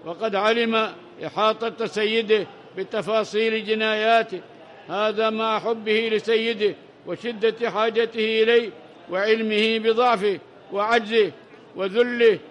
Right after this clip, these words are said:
وقوة سيده وعزته، فيجتمع في هذه الأحوال كسرة وذل وخضوع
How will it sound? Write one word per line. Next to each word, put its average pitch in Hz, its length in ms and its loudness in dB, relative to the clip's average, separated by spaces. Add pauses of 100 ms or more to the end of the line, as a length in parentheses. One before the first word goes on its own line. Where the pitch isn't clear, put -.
(180)
وقوة 220 460 0 (100)
سيده 220 640 0 (220)
وعزته، 220 580 0 (880)
فيجتمع 220 600 -4
في 196 180 -2
هذه 220 320 0
الأحوال 214 540 0 (400)
كسرة 220 480 2 (260)
وذل 208 520 2 (320)
وخضوع 220 640 4